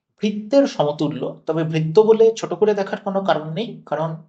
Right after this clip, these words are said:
রাধাকৃষ্ণের ভৃত্য হওয়াটাও পরম সৌভাগ্যের কথা। এরা কি ধরনের কাজ করে থাকেন মঞ্জরীরা? মঞ্জরীরা ধরুন রাধাকৃষ্ণ তারা লীলা করার পর ক্লান্ত হয়ে গেছেন, তখন তাদের একটু বাতাস করে দেবেন, বা ধরা যাক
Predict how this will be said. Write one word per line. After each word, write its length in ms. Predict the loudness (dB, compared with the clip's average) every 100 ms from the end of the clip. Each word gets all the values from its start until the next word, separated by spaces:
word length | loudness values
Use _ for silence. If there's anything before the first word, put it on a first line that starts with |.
| _ _ _
রাধাকৃষ্ণের 680 | -10 -6 -4 -4 -4 -2 -2
ভৃত্য 320 | -2 -4 -2
হওয়াটাও 520 | 2 4 4 2 0 -8 -4
পরম 240 | -4 -4
সৌভাগ্যের 560 | -2 0 0 0 -2 -2
কথা। 320 | -6 -8 -14 _ _ _ _ 0
এরা 140 | 0
কি 280 | 0 -4 0
ধরনের 360 | 2 2 0
কাজ 240 | 2 2 2
করে 160 | -2
থাকেন 300 | -2 -6 -6
মঞ্জরীরা? 600 | -4 -4 -4 -2 -2 -4 -8 -20 -20 _ -2
মঞ্জরীরা 460 | 0 -2 0 2
ধরুন 520 | 2 2 0 -2 -8 -14 _ _ 0
রাধাকৃষ্ণ 880 | 0 0 -4 -6 -4 -4 -2 -2 -8 _ _ _ _ _ _ _ _ _ _
তারা 340 | 0 2 2 0
লীলা 280 | 4 6 6
করার 220 | 4 2
পর 180 | 0 -4
ক্লান্ত 380 | -4 -4 -4 -4
হয়ে 220 | -4 -4
গেছেন, 320 | -6 -8 -12 -16 _
তখন 280 | -8 -6 -2
তাদের 220 | 0 0
একটু 220 | -4 -2
বাতাস 400 | 2 2 2 -2
করে 180 | -4 -6
দেবেন, 280 | -6 -8 -12 _ _ -20 -20 0
বা 360 | 4 4 0 -14 _ _ _ _ _
ধরা 160 | -4 -2
যাক 140 | -2